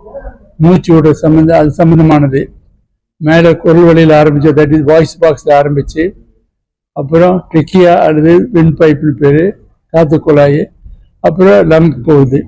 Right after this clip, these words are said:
ஆனந்த பா-, பாகம் வந்து மேல ல-, லாரிங்ஸ்னு பேரு, ஹைப்போஃபாரிங்ஸ்னு பேரு. ஹைப்போஃபாரிங்ஸ்லேருந்து இந்த esophagus, ஃபுட் பைப்,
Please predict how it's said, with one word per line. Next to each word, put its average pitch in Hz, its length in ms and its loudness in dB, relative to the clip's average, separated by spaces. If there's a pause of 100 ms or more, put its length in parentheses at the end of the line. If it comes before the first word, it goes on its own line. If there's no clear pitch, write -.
(1080)
ஆனந்த 180 260 2 (120)
பா-, 170 560 0 (100)
பாகம் 160 340 2
வந்து 160 200 2 (1120)
மேல 175 280 2 (480)
ல-, 180 120 0 (680)
லாரிங்ஸ்னு 175 560 0
பேரு, 160 160 2 (100)
ஹைப்போஃபாரிங்ஸ்னு 156 960 -2
பேரு. 143 220 0 (880)
ஹைப்போஃபாரிங்ஸ்லேருந்து 160 1160 0 (1500)
இந்த 151 260 -4 (600)
esophagus, 160 580 0 (280)
ஃபுட் 180 260 -2
பைப், 147 240 0